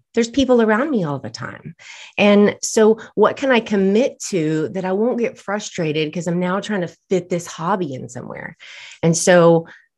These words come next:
um, my biggest one that I learned was bread, right? I jumped on the sourdough ban-, bandwagon when it became early in the pandemic,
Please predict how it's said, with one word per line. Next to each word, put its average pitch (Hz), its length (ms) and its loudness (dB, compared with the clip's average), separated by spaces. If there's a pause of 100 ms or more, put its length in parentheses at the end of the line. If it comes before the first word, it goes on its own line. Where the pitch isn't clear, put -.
um, 160 400 0 (280)
my 170 180 4
biggest 190 480 2
one 175 140 2
that 165 100 0
I 151 120 -2
learned 160 680 -4
was 160 120 -8
bread, 156 520 -2 (320)
right? 151 200 -2
I 160 80 0
jumped 170 260 2
on 175 100 4
the 175 60 2
sourdough 160 560 0
ban-, 147 440 -10
bandwagon 151 640 0
when 151 120 0
it - 220 -8
became 151 300 -4
early 156 320 -2
in 151 60 0
the 151 60 -2
pandemic, 147 640 -4